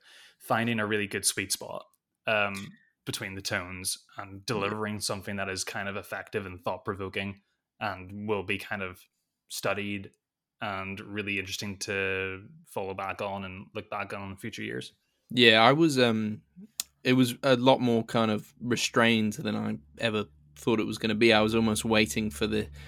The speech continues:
Speaker 2: the grand act of violence. And I know obviously we get some pretty brutal finger moments, uh, <laughs> which,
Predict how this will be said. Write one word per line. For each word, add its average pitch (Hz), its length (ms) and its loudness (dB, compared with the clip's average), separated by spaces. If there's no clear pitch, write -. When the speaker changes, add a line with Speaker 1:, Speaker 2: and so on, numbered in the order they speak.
Speaker 2:
the 113 80 2
grand 110 520 8
act - 220 4
of 107 100 -4
violence. 104 440 2
And 123 100 2
I 123 60 8
know 131 220 10
obviously 120 280 6
we 110 100 4
get 107 180 4
some 110 180 -2
pretty 110 400 2
brutal 123 640 4
finger 143 380 6
moments, 104 640 4
uh, 131 420 12
<laughs> - 80 10
which, 175 500 12